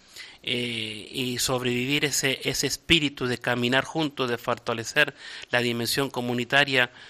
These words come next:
en nuestra iglesia diocesana, pero diría no solo en los organismos diocesanos, sino que llegue a la vida de la, de las comunidades.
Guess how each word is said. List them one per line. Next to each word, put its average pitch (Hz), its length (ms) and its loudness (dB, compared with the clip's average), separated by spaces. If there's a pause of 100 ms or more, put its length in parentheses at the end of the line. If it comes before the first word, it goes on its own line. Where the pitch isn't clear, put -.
(160)
en 120 140 -2
nuestra 127 260 -2
iglesia 135 320 -2
diocesana, 139 600 0
pero 120 260 0
diría 123 540 0
no 127 100 -2
solo 143 460 4 (500)
en 123 160 -4
los 120 140 -4
organismos 135 560 -2
diocesanos, 143 580 0
sino 127 220 -2
que 120 140 -4
llegue 139 360 2 (220)
a 123 160 -2
la 117 160 0
vida 135 320 0
de 120 80 2
la, 110 340 -2 (240)
de 120 200 -6
las 117 120 -4
comunidades. 135 840 2